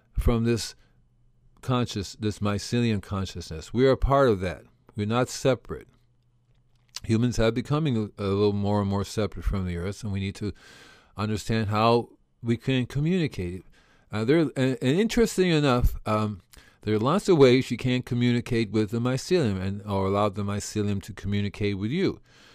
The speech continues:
And I will be happy to go over that more and more later on in another show.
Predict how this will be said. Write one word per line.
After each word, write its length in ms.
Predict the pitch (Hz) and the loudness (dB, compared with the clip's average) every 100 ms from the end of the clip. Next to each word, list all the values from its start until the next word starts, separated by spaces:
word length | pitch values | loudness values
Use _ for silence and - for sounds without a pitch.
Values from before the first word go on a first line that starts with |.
| _ | _
And 140 | - 170 | -6 0
I 80 | 202 | 2
will 200 | 185 139 | 2 2
be 140 | 120 | 0
happy 300 | 120 113 117 | 0 -2 -2
to 120 | 104 | -4
go 320 | 92 110 107 | 0 4 6
over 180 | 104 98 | 6 2
that 220 | 98 95 | 0 -2
more 260 | 98 95 95 | -4 -2 -2
and 80 | 95 | 0
more 240 | 95 95 | 0 0
later 340 | 92 92 90 92 | 0 -2 -2 -2
on 320 | 101 110 110 - _ _ | 0 0 -2 -10 _ _
in 80 | 98 | -6
another 320 | 104 156 190 | 0 2 2
show. 420 | - - 87 - | 0 -4 -6 -6